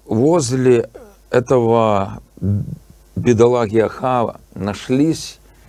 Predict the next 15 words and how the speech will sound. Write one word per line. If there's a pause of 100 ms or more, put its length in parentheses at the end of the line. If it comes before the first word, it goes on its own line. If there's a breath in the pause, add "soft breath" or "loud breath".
(200 soft breath)
верующие, (840 soft breath)
верующие
мужи, (960 soft breath)
которые,
когда (840)
этот (760 soft breath)
идолопоклонник
Бен-Адад
захотел
сразу
все,
сказали:
«Ну,
ты
видишь?